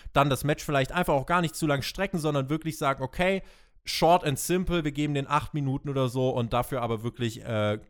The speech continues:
gut ausgedachtes Match-Layout, dann kann das auf jeden Fall meine nicht ganz so hohen Erwartungen, ehrlicherweise, das kann das dann auf jeden Fall,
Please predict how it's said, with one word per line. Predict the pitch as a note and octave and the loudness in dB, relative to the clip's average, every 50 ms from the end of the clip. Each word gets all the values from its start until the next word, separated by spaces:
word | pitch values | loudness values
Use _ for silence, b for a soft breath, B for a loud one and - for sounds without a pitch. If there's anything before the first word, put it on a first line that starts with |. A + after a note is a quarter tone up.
| _ _ | _ _
gut | - D3+ D#3 F3 F3 - - - - - _ _ _ | -6 0 0 0 0 0 -4 -10 -12 -16 _ _ _
ausgedachtes | C3+ C#3 D#3+ E3 - - D#3+ - C#3+ C3 - - C#3 C3 A#2+ - - - | 4 4 4 4 0 -4 -2 0 0 0 0 -2 -2 -4 -4 -4 -8 -8
Match-Layout, | - B2 B2+ C#3+ D3+ - - - C#3+ C#3 C3+ C3+ A2 A#2+ B2 B2+ B2 B B B B B B - | -4 0 0 0 0 0 -2 -2 -2 0 0 0 2 2 2 2 0 B B B B B B -8
dann | - F#2+ A#2+ C#3 D3 - - - _ _ - _ _ | -6 -4 -2 -2 -2 -4 -6 -12 _ _ -20 _ _
kann | - A#2+ C3 E3+ G3 | -4 -2 0 2 4
das | G#3+ A3+ A3+ - - - - - - | 4 4 2 0 -4 -10 -14 -4 -2
auf | B2 A#2 - | -2 -2 0
jeden | B2 C3 D#3+ F3 | 0 0 0 0
Fall | - - D#3 D3 D3 | 0 2 2 2 2
meine | C#3+ C3 C3 C3 C3 B2+ C3 | 2 2 2 2 2 0 -2
nicht | - C3+ C3+ A#2+ - | -2 -4 -6 -6 -2
ganz | - B2 C#3+ D#3 - | -2 -2 -2 -2 -2
so | - D3 C#3+ C3+ - - - - B2 | -2 -2 -2 -4 -6 -12 -16 -12 -10
hohen | A#2+ G#2+ C3+ D3 D3 | -4 0 0 0 2
Erwartungen, | C#3 B2+ A#2 B2 C3 - C#3 C3 | 2 2 2 2 2 0 0 -4
ehrlicherweise, | B2 A#2+ A#2+ - B2+ A2+ A#2 A#2 A#2+ | -4 -4 -4 -4 -2 0 0 0 0
das | A2+ A2 - | -2 -4 -2
kann | - - C#3 | 0 -2 0
das | D3 C#3 - | 0 0 -2
dann | - C3 B2+ | -2 -2 -2
auf | B2 G#2+ - | -2 -4 -4
jeden | A2 A2 B2+ C3 C3 | -4 -4 -4 -4 -6
Fall, | - - B2 A#2+ A#2 A#2 | -4 -2 0 2 2 2